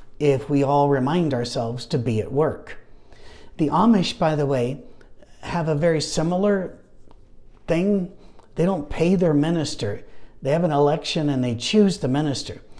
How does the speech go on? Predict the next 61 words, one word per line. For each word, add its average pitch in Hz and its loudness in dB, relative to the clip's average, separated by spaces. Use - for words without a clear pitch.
But 147 -2
the 151 0
minister, 180 2
it's - -2
kind 214 -2
of 190 0
like 143 -4
an, 135 -2
a, 131 -2
a 135 -2
lot 127 0
has, 135 -6
you 143 0
know, 117 -6
fallen. 123 0
I'm, 131 -4
I'm 139 -2
not 147 -2
gonna 131 -4
suggest 151 -2
that 147 0
all 143 2
Amish 143 0
do 143 2
it 131 0
the 123 -6
same 127 -2
way, 123 0
but 123 0
it's 127 -6
rather 147 0
like 131 -2
a 139 0
bit 131 0
of 127 -2
dice 143 0
has 120 -6
been 120 -4
thrown 131 -2
and 127 -2
that 131 -4
number 143 0
came 127 -4
up. - -4
And 147 0
the, 143 -10
the 139 2
minister 160 2
has - -6
to 156 -4
read 170 2
a 190 2
certain 165 -2
amount 160 -2
and 139 -4
say 165 0
a 147 2
certain 143 -2
thing 139 -2
every 113 -4
Sunday, 165 0